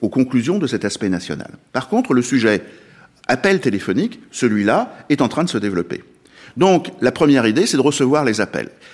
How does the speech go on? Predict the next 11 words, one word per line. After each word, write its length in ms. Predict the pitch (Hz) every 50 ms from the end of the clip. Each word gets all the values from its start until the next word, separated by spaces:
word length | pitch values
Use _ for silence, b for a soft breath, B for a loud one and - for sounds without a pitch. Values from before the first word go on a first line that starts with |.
| B B B
Et 80 | 113
là, 260 | 120 151 196 262 254 B B B B B
la 100 | 101 107
demande 300 | 131 180 185 190 190 180
qui 100 | - 131
a 40 |
été 180 | 120 - 123 120
faite 260 | - 190 233 226 -
par 140 | - 143 143
les 80 | 139 131
professionnels, 680 | - 120 113 - 110 - - 120 107 104 95 85 -